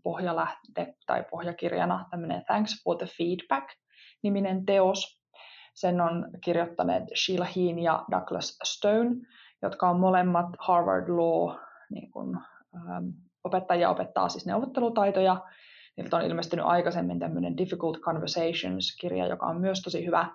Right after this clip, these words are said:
mutta tää Thanks for the Feedback keskittyy niinku pelkästään palautteen, oikeastaan pelkästään palautteen vastaanottamiseen. Ja he on sitä mieltä, että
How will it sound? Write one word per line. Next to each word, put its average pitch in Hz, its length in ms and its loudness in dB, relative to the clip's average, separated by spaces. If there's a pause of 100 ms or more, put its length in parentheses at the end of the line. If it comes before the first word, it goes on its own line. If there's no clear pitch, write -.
(220)
mutta 165 220 -6
tää 165 320 2
Thanks 160 280 -2
for 165 100 -2
the 156 160 -8
Feedback 156 400 -4
keskittyy - 500 -10
niinku - 180 -8
pelkästään 160 640 0
palautteen, 160 600 0 (260)
oikeastaan 233 360 4
pelkästään 202 460 2
palautteen 170 520 0
vastaanottamiseen. - 1040 0
Ja 175 60 -4
he 180 100 0
on 175 80 2
sitä 180 200 2
mieltä, 170 400 2
että 165 320 -2